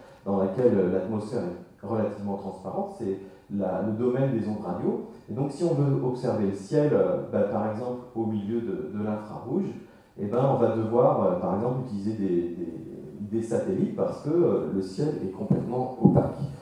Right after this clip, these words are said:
Donc ça, c'est une petite difficulté. Alors, je vous ai montré une planète intéressante. Euh, est-ce que vous avez une idée de, de quelle planète ça peut être ? Alors, sachant que cette,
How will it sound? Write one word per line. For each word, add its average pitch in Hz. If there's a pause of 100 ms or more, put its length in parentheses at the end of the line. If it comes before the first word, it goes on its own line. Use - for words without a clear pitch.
(280)
Donc 107
ça, 107
c'est 117
une 98
petite -
difficulté. -
Alors, 120
je 117
vous 120
ai 127
montré 143
une 117
planète -
intéressante. 101 (720)
Euh, 101 (220)
est-ce -
que 101
vous 101
avez 104
une 104
idée 135
de, 98
de 101
quelle 113
planète 113
ça 95
peut 95
être ? 82 (460)
Alors, -
sachant 180
que 101
cette, -